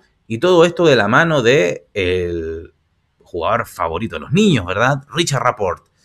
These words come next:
Por otra parte tenemos a India, que también sigue muy fuerte, tres y medio a medio, sobre el fuerte y potente equipo serbio. Y fíjate que, mm, Gukesh y Erigaisi vienen muy bien, están ganando prácticamente todas las partidas que juegan.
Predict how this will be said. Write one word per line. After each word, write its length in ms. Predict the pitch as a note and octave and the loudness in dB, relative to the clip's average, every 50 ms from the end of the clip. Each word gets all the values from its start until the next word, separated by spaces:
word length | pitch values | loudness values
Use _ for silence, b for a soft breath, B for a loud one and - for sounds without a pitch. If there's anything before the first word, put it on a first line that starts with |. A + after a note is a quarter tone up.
| _ _ _ _ _ _ _ _ _ _ _ _ _ _ _ _ _ | _ _ _ _ _ _ _ _ _ _ _ _ _ _ _ _ _
Por 220 | - - - G3 G3 | -2 4 8 8 8
otra 240 | F#3 F#3 F3+ F3 E3 | 8 8 6 6 6
parte 280 | F3 F3 E3 D3 D3 | 6 4 4 4 2
tenemos 360 | D3 D#3 E3+ D#3+ D3+ C#3+ C#3 | 2 2 2 2 2 0 0
a 80 | C#3+ D3 | 0 0
India, 220 | D#3+ E3 D#3+ D3+ | 2 2 4 4
que 60 | C#3 B2 | 4 4
también 260 | B2 C3+ D#3+ D#3+ D3+ | 2 2 2 2 0
sigue 200 | D#3 C#3+ C3 C3 | 0 0 0 2
muy 180 | D3+ D#3+ E3 | 2 2 0
fuerte, 400 | D#3+ - E3+ E3+ E3 E3 D#3+ D#3 | 2 4 4 6 6 6 2 0
tres 260 | C#3+ D#3+ E3 E3 E3 D#3 | 2 2 2 0 0 0
y 60 | C#3+ | 0
medio 360 | D3+ D3+ D3 C#3 C3+ C3 - | 0 2 2 2 2 2 2
a 140 | A#2+ A2 A#2+ | 0 0 0
medio, 580 | D#3 G3 G3+ F3 D3 D3+ E3 F#3+ G#3+ - - - _ b b b b b b b _ _ _ | 0 0 0 2 2 4 4 4 2 0 -4 -14 _ b b b b b b b _ _ _
sobre 400 | - - - G#3+ A3 G#3+ G3+ F#3+ | -10 4 8 8 10 10 8 6
el 100 | D3+ - | 4 0
fuerte 420 | - - G3 G#3+ G3 - - C3 | 2 2 2 2 2 0 -2 -4
y 40 | A#2+ | -6
potente 600 | A#2+ - A2 A#2 A#2 - G3 G#3 G3+ D3 - C3 | -4 -4 -6 -6 2 4 4 4 4 2 0 -2
equipo 500 | A#2+ B2 C3 B2+ - - A#2 A2 G#2+ - | -2 -2 -6 -6 -6 -4 -4 -4 -4 -2
serbio. 800 | - - - A3+ A3+ G#3 C#3+ A#2 G#2+ A#2 D3 F#3+ A3+ - - _ _ _ _ _ _ _ _ _ _ _ - | -4 2 4 4 4 4 4 2 0 0 0 0 0 0 -4 _ _ _ _ _ _ _ _ _ _ _ -6
Y 240 | E3 E3 D#3+ E3 | -2 0 0 0
fíjate 560 | D#3+ - B3 B3+ C4 C4+ C4 C4 C4+ A#3+ G#3+ - | 0 -2 -2 0 0 0 0 0 -2 -6 -4 -4
que, 180 | F#3+ F#3 F3+ | -2 -2 0
mm, 440 | E3 D3+ D3 C#3+ C3+ C3 B2 A#2+ - - | 0 0 0 0 0 0 -2 -2 -6 -6
Gukesh 800 | B2+ B2 A#2 A#2+ A2 A2+ - G3 G#3 G3+ G3 G3 G3 - - - | -4 -2 -2 -2 -2 -2 2 4 6 6 6 6 2 -2 -6 -8
y 480 | - B2+ B2 A#2+ A#2 A2+ A2 A2 - A2+ | -8 -6 -4 -4 -4 -4 -4 -4 -4 -4
Erigaisi 600 | A#2 A2+ G#2+ G#2 C3+ D#3+ F#3+ G#3 G3+ G3 G3 E3 | -4 -4 -2 -2 0 0 0 0 -2 -4 -4 -2
vienen 340 | C#3+ D3 D3 D3 C#3 B2 G#2+ | 0 0 2 2 0 0 0
muy 560 | F#2+ F#2 F2 E2+ E2+ A2 C#3+ E3 D3 G#2+ F#2 | -2 -2 -2 -2 -2 0 0 0 0 -2 -2
bien, 420 | F#2+ B2 F3+ G#3 F3+ B2 F#2 F2+ F2+ | -4 -4 -2 -2 -4 -4 -6 -8 -10
están 260 | F2+ - - C3 B2+ | -12 -8 -6 -4 -2
ganando 300 | A2 A2+ C3+ C#3+ B2+ G#2 | 0 0 0 0 0 0
prácticamente 500 | B2+ C3+ - - G#2+ A2 C3 C#3+ B2 G#2 | -2 -2 -2 -2 -2 -2 0 0 0 2
todas 140 | F#2 C3 A#2+ | 2 2 2
las 100 | G2 F2+ | 2 2
partidas 340 | - F#2 F2+ - A2 G2+ - | 0 -4 -6 -4 -4 -6 -6
que 120 | - F#2 | -8 -10
juegan. 440 | - - G3 G3+ E3 A#2+ G2 E2+ - | 0 2 4 4 6 4 2 -2 -6